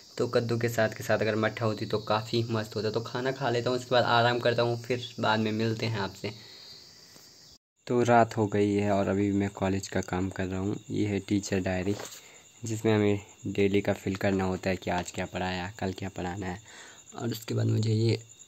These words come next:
फाइल बनानी है, सोसाइटी विजिट रिपोर्ट और बहुत सारी फाइल हैं।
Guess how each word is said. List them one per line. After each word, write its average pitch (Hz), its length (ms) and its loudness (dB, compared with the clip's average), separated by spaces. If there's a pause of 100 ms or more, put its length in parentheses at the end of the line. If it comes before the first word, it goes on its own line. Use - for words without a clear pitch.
(1040)
फाइल 104 240 4
बनानी 95 420 2
है, 101 160 -2 (680)
सोसाइटी 107 420 2
विजिट 101 340 -2
रिपोर्ट 101 340 -4 (800)
और 127 60 0
बहुत 135 260 2
सारी 117 240 6
फाइल 104 400 -2
हैं। 113 320 -4